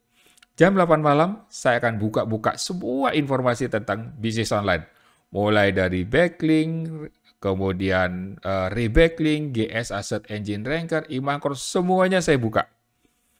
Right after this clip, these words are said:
Demi keba-, eh, apa ya, demi kemajuan kita bersama tentunya.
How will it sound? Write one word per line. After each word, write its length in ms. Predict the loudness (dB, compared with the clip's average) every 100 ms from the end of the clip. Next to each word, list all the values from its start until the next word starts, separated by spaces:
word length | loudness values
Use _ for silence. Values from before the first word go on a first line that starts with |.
| _ _ _ -2
Demi 640 | -2 0 -2 0 -2 -4 -12 _ _
keba-, 400 | -2 0 -2 0
eh, 680 | 2 2 2 2 2 0 -4 -8
apa 240 | -10 -6 -6
ya, 80 | -6
demi 560 | 0 0 0 -4 -4 -10 _ _ _ -2
kemajuan 400 | 4 4 6 2
kita 240 | 2 0
bersama 400 | 2 2 0 -2
tentunya. 480 | -4 -4 -6 -8 -12